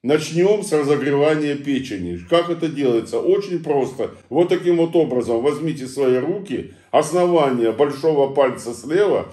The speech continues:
основание большого пальца справа. И начинаем высекать огонь жизни. Да-да-да, начинаем высекать огонь жизни. Каким образом? Образом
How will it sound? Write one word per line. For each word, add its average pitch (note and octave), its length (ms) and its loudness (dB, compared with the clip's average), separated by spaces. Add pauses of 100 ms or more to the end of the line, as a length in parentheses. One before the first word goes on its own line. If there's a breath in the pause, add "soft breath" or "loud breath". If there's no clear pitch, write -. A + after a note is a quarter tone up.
(160 loud breath)
основание D#3 600 0
большого C3+ 540 0
пальца C3+ 380 -2
справа. A2 640 -2 (300 soft breath)
И D3 100 4
начинаем E3+ 800 4
высекать D#3+ 720 -2
огонь D3 440 0
жизни. A2+ 560 -8
Да-да-да, D3+ 920 0 (160 loud breath)
начинаем C#3+ 640 0
высекать C#3+ 580 -4
огонь C3+ 340 -2
жизни. A#2 520 -6 (160 loud breath)
Каким E3+ 440 0
образом? A#2 600 -2 (180 loud breath)
Образом G#3 800 2